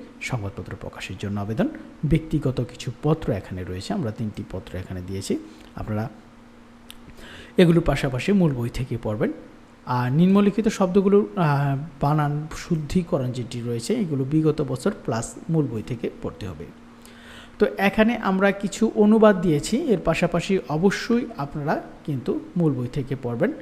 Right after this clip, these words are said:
A garden is a source beauty only, man is the architect of his own life, truthfulness is the greatest of, and nobody trust him, poverty is the great problem in Ba-, in our country। Literacy is the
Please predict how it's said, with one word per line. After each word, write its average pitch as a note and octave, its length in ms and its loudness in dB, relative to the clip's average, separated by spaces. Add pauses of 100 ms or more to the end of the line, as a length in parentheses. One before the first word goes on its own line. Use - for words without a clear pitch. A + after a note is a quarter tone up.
(220)
A F3+ 40 2
garden D3 440 2 (160)
is B2 100 -8
a - 200 -6
source F3 300 0 (100)
beauty F#2+ 240 -8
only, G2 300 -2 (420)
man C#3 180 0
is A#2+ 120 -4
the A#2 200 -8
architect A2+ 520 -10
of F#2+ 120 -8 (120)
his C#3+ 300 -8
own D#3 120 0
life, A2 300 -4 (380)
truthfulness C3 560 -2
is G2 260 -12
the G#2+ 60 -8 (100)
greatest C3 400 -4
of, B3+ 120 -2 (680)
and B2+ 160 -2 (380)
nobody D3 340 4 (320)
trust A2+ 400 -4
him, A3+ 100 0 (640)
poverty F3 340 6
is C3 140 -2
the - 180 -6
great E3+ 160 2 (100)
problem F#2+ 280 -4
in F#2+ 160 -8 (100)
Ba-, - 440 -8
in A2+ 320 -6
our F#2+ 140 -2 (120)
country। A2 540 -2 (320)
Literacy D#3 560 2 (180)
is A#2+ 220 -2
the A2 160 -4